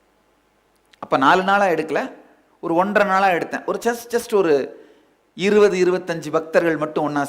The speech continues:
சேர்ந்து ஏற்காட்டுல ஒரு ரிசார்ட்ல, ஒரு ஃபார்ம் ஹவுஸ்ல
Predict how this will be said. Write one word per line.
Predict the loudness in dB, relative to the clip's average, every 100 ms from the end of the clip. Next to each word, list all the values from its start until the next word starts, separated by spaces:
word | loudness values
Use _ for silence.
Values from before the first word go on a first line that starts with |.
| -2
சேர்ந்து | -4 -6 -12 -18 _ _ _ _ _ _ _ _ _ _ _ _ _ _ _ _ -6
ஏற்காட்டுல | -2 -2 -2 -4
ஒரு | -4 -4
ரிசார்ட்ல, | -2 0 0 -2 -10 -10 -18 _ -8
ஒரு | -6 -6 -8 -16 _ _ _ _ _ _ _ _
ஃபார்ம் | 0 2 2
ஹவுஸ்ல | -4 -8